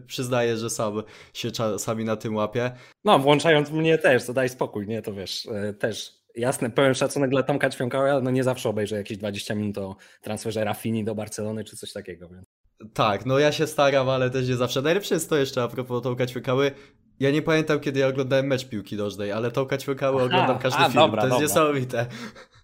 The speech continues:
Speaker 2: A no, nie, nie, no to też, no to też pokazuje jakby, a wiesz, i to też jest, e, zahacza o to twoje pytanie o ten sufit kanału, tak? Czyli, wiesz, Tomek ci jąkała, jaki jest sufit dla kanału o piłce nożnej czy, czy czymś takim. Oglądają widocznie osoby, które też się piłką nie interesują, więc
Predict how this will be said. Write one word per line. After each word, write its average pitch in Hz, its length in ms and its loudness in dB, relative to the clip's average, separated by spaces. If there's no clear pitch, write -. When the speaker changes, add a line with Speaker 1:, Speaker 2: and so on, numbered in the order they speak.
Speaker 2:
A 98 120 -6
no, 107 180 -4
nie, 170 200 -2
nie, 143 200 4
no 113 100 -2
to 127 120 -2
też, - 380 -6
no 113 100 -2
to 123 100 0
też 123 180 -2
pokazuje 117 400 0
jakby, 104 340 -2
a 123 80 -4
wiesz, 123 300 2
i 104 60 -10
to 123 100 -4
też 123 240 -2
jest, 127 360 -6
e, 107 260 -6
zahacza 123 420 -4
o 113 60 -2
to - 80 -8
twoje 110 220 -2
pytanie 113 280 -2
o 107 40 0
ten 107 140 -4
sufit - 340 -6
kanału, 87 400 -10
tak? 110 200 -8
Czyli, 101 340 -6
wiesz, 104 160 -2
Tomek 113 240 0
ci - 80 -8
jąkała, 120 340 6
jaki 123 200 4
jest - 160 -4
sufit 120 240 -4
dla 110 140 -2
kanału 110 560 0
o 104 220 2
piłce 120 380 -2
nożnej 117 460 0
czy, 107 300 -4
czy 104 140 -12
czymś 104 240 -10
takim. 117 300 -6
Oglądają 117 440 -2
widocznie 117 300 -4
osoby, 120 240 -4
które 117 180 -4
też 117 140 -8
się 120 120 -6
piłką 113 280 -4
nie 101 80 -4
interesują, 98 500 -8
więc 90 340 -18